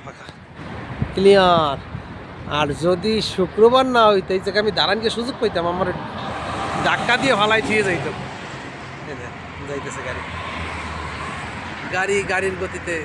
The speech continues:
নিজ গতিতে যাইতেছে। তো জানি না কেমন লাগলো, যদি আপনাকে ভালো লাগে ভিডিওটা, অবশ্যই একটু জানাবেন, দেখবেন, সুন্দর সুন্দর কমেন্ট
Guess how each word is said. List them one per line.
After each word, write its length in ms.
নিজ 260
গতিতে 340
যাইতেছে। 360
তো 100
জানি 220
না 120
কেমন 200
লাগলো, 180
যদি 200
আপনাকে 320
ভালো 200
লাগে 220
ভিডিওটা, 380
অবশ্যই 520
একটু 160
জানাবেন, 400
দেখবেন, 380
সুন্দর 320
সুন্দর 220
কমেন্ট 300